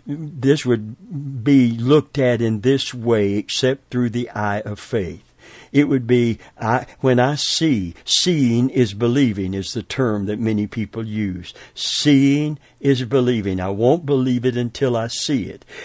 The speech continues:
Well, when we get into trusting God and we get into faith in God,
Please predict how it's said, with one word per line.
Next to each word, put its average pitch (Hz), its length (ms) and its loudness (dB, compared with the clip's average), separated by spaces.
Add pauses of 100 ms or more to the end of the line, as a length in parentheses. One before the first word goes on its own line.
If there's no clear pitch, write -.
(160)
Well, 104 140 -2
when 156 200 4
we 165 140 4
get 175 220 6
into 160 280 0
trusting 131 640 -2
God 110 440 -2
and 101 120 -6
we 110 100 -6
get 139 220 -2
into 143 300 0
faith 147 540 -2 (120)
in 135 360 0 (240)
God, 98 500 -2